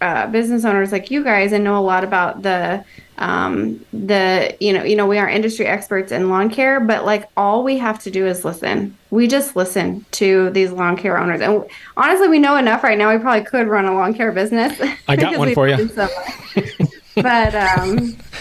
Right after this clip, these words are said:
Speaker 1: but it's been, it's been really fun and a really big challenge, but also just so much fun. And we, we know that we built something that people need. That's,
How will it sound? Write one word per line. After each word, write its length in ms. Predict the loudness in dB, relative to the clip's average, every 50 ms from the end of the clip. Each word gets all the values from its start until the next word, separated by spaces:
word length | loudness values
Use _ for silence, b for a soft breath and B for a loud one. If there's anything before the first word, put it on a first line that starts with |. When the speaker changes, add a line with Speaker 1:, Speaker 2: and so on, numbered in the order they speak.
| -8 -6 0
Speaker 1:
but 140 | 0 0 0
it's 180 | 0 -2 -4 -6
been, 540 | -4 -2 0 2 2 2 0 0 -4 -6 -8 -6
it's 180 | -6 -4 -2 -2
been 200 | -2 0 0 0
really 360 | 0 0 -2 -2 -2 -4 -6 -4
fun 460 | -2 -2 0 2 2 2 2 0 0
and 300 | -2 -2 0 0 2 2
a 140 | 2 2 0
really 360 | 0 0 0 0 0 -2 -4
big 300 | -2 -2 -2 -2 -2 -4
challenge, 580 | -4 -2 -2 0 0 0 2 0 0 -2 -2 -2
but 180 | -2 -2 -2 -2
also 380 | -2 -2 -2 -4 -4 -4 -4
just 280 | -2 -2 -2 -4 -4 -4
so 120 | -4 -2
much 240 | 0 0 0 -2 -4 -6
fun. 540 | -4 -2 0 0 2 2 2 2 0 -2 -6 _ _ _ _ _ _ _ _ -20 -8 -2
And 400 | 2 2 4 4 4 4 2 2
we, 680 | 0 -2 0 2 2 2 2 2 4 2 2 0 -2 -8 -14 _ _
we 240 | -6 -2 0 0 2
know 260 | 2 2 2 2 2
that 320 | 0 0 0 0 -2 -4 -10 _ -18 -10 -6
we 180 | -4 -2 -2
built 300 | -2 0 0 0 0 0
something 340 | 0 -2 0 0 0 0 0
that 160 | -2 -4 -6
people 360 | -4 -4 -4 -4 -2 -2 -2
need. 460 | 0 0 0 0 -2 -2 -4 -6 -8 -14 _ _
That's, 560 | -6 -4 -2 -2 -2 -2 -4 -4 -6 -12 -14